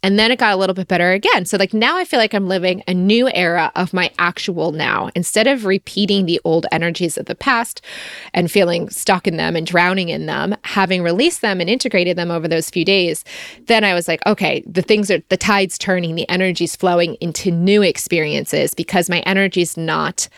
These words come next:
reflecting the old energy." So while I was reflecting the old emotions, I was creating the same. So as my emotions on the inside, the vibration was,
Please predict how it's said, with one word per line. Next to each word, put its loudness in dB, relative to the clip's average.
reflecting 0
the 0
old 2
energy." -2
So 2
while 4
I 2
was -2
reflecting 0
the 2
old 0
emotions, -2
I 0
was 0
creating 2
the -2
same. -2
So 2
as 0
my 0
emotions 0
on -2
the -4
inside, 0
the -4
vibration 0
was, -2